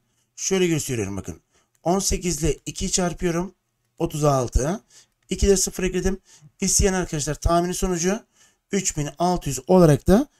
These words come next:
söyleyebilirler. Evet, sekiz yüz yetmiş beşi arkadaşlar. Bunu ne yapalım? Yüze yuvarlayacağım.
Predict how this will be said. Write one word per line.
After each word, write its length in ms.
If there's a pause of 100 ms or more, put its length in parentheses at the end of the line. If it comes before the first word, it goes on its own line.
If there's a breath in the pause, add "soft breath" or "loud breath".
(140)
söyleyebilirler. 1000 (680 loud breath)
Evet, 220
sekiz 280
yüz 80
yetmiş 380
beşi 220
arkadaşlar. 600 (2750)
Bunu 240
ne 60
yapalım? 480 (580)
Yüze 420
yuvarlayacağım. 680